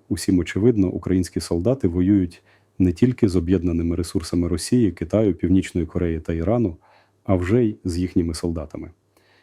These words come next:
Чи не здається вам дивним, що в двадцять першому столітті, рівно через вісімдесят років після завершення самої кривавої війни людства, в самому центрі Європи одинадцятий рік точиться війна,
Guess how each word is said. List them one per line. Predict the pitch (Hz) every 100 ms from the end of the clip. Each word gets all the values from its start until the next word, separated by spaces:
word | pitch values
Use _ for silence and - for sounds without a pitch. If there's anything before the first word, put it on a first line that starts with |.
| _ _
Чи | - -
не | 90
здається | 85 95 101 - 95
вам | 95 87
дивним, | 117 135 95 78
що | 76 - 90
в | 82
двадцять | 87 95 - -
першому | - 85 - 85
столітті, | - 92 113 127 -
рівно | 87 98 87
через | 80 92 87 - - _ -
вісімдесят | 95 - 87 85 - 90
років | 95 143 - 85 - _ _ _ _ _ _
після | 98 -
завершення | 85 90 95 - 87 82
самої | - 90 87
кривавої | 82 92 90 82 85
війни | 82 90 87
людства, | 87 131 - 85 78 _ _ _ _ _ _ _
в | -
самому | 95 92 95
центрі | 85 95 85 90
Європи | 82 85 117 139 95 85 - _ _
одинадцятий | 98 95 101 85 80 95
рік | 104 151
точиться | - 104 95 82 - 87
війна, | 87 87 113